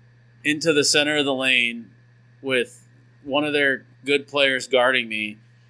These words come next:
And it was just like, "Hold the ball, let 'em foul you." And I get, like, a clear shot to the lane, and I loved driving to my left and pulling up. Like, that was my favorite move. And I'm like, "Dude, I'm ten feet away. Like, I'm just gonna pull up here."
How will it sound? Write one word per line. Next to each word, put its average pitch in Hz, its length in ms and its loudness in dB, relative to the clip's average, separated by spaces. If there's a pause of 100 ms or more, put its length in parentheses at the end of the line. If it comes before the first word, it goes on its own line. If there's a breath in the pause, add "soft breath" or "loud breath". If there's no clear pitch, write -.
(280)
And 139 100 -2
it 143 80 0
was 143 220 0
just 147 240 0
like, 123 240 2
"Hold 156 260 -4
the 156 80 -6
ball, 131 400 0
let 127 140 -2
'em 131 120 -6
foul 123 320 0
you." 107 320 -8 (600)
And 139 120 -2
I 156 80 2
get, 170 380 0
like, 139 180 0
a 131 80 -2
clear 160 420 -4
shot 139 440 0
to 147 80 -12
the 127 60 -14
lane, 123 380 -4
and 113 100 -12
I 120 80 -4
loved 139 800 -2
driving 139 400 0
to 147 80 -14
my 127 160 -4
left 117 460 -2
and 110 160 -20
pulling 117 260 -14
up. 113 300 -12
Like, 107 200 -12
that 123 120 -6
was 120 140 -16
my 110 100 -14
favorite 127 420 -8
move. 110 340 -12 (760)
And 135 100 -4
I'm 139 80 0
like, 127 240 2 (160)
"Dude, 147 200 -2
I'm 160 240 -2 (140)
ten 139 240 -2
feet 127 220 -2
away. 104 460 -2 (580)
Like, - 160 -10
I'm 160 120 2
just 175 140 -8
gonna 123 160 -2
pull 120 260 -2
up 110 160 0
here." 95 280 -12